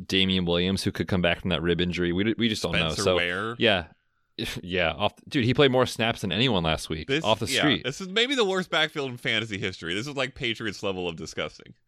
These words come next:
Speaker 1: Yeah, stay away this week. Uh, anything else in this matchup, or can we move on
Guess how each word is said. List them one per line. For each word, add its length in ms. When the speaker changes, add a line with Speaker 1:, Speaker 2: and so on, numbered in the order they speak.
Speaker 1:
Yeah, 320
stay 640
away 540
this 300
week. 400
Uh, 140
anything 280
else 140
in 60
this 120
matchup, 360
or 140
can 120
we 60
move 200
on 280